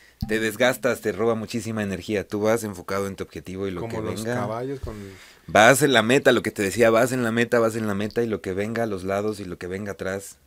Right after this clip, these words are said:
Speaker 1: no te tiene que importar.
Speaker 2: Oye, ¿cuánto tiempo llevas ya dando este, este tipo de conferencias?
Speaker 1: Debo diez años dando conferencias
Speaker 2: Wow.
Speaker 1: en tema de emprendedurismo y motivación personal también un poco.
Speaker 2: Eh, ¿cuál ha sido la respuesta o el resultado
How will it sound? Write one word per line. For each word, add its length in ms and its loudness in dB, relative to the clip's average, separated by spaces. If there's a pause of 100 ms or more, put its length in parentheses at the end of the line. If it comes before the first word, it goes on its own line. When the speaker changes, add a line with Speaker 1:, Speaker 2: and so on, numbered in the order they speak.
(340)
Speaker 1:
no 200 -14
te 120 -16
tiene 220 -10
que 80 -16
importar. 380 -14 (420)
Speaker 2:
Oye, 360 -14
¿cuánto 240 -16
tiempo 240 -12
llevas 280 -8
ya 220 -6 (320)
dando 540 -8
este, 880 -16 (200)
este 200 -12
tipo 180 -6
de 60 -4
conferencias? 580 -16 (140)
Speaker 1:
Debo 480 6
diez 420 2
años 300 0
dando 200 -6
conferencias 500 -6
Speaker 2:
Wow. 100 -10
Speaker 1:
en 100 -12
tema 180 -6
de 60 -4
emprendedurismo 760 -12
y 140 -12
motivación 540 -12
personal 420 -14
también 300 -14
un 80 -14
poco. 200 -12
Speaker 2:
Eh, 480 -8
¿cuál 200 -6
ha 20 -8
sido 220 -10
la 120 -10
respuesta 680 -12
o 100 -12
el 120 -14
resultado 840 -6